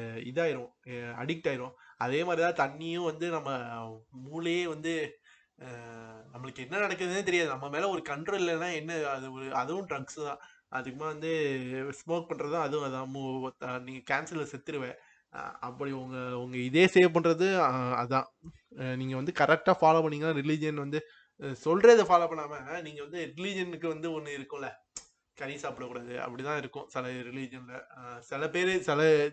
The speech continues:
அதுக்குன்னு caste தான் இருக்கு. அந்த caste follow பண்ணணும். அந்த ரி-, வெஜிடேரியனா இருக்கணும்.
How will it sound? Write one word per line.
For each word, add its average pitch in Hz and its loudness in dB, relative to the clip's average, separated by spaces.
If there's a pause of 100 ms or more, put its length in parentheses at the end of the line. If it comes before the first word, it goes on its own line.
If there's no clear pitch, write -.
(220)
அதுக்குன்னு 156 -6
caste 165 2
தான் 170 -2
இருக்கு. 143 -4 (200)
அந்த 135 -10
caste 151 -2
follow 143 0
பண்ணணும். 135 -6
அந்த 127 -4
ரி-, 127 -4
வெஜிடேரியனா 123 -6
இருக்கணும். 117 -14